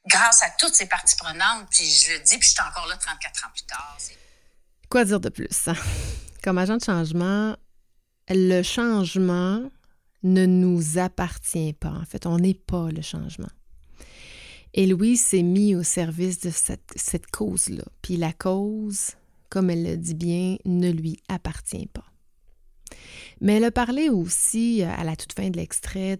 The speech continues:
Speaker 2: de la communication, en fait, avec toutes les parties prenantes.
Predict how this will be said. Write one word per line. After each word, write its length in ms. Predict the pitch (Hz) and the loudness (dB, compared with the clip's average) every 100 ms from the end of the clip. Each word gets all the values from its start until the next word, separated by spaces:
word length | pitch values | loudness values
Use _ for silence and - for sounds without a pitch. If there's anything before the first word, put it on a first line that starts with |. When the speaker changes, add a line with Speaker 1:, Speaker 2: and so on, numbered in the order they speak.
| 180 | -6
Speaker 2:
de 640 | 170 160 156 156 156 160 - | -6 -4 -4 -4 -4 -6 -4
la 180 | 165 165 | -4 -2
communication, 800 | 185 175 175 185 156 - 180 165 | 0 0 0 -4 -6 -4 -4 -4
en 100 | 156 | -4
fait, 220 | 180 170 | -6 -6
avec 260 | 156 151 | -6 -8
toutes 160 | - - | -8 -8
les 80 | 185 | -8
parties 320 | - - - | -8 -10 -10
prenantes. 720 | - 165 151 165 190 185 - | -8 -6 -6 -6 -6 -8 -16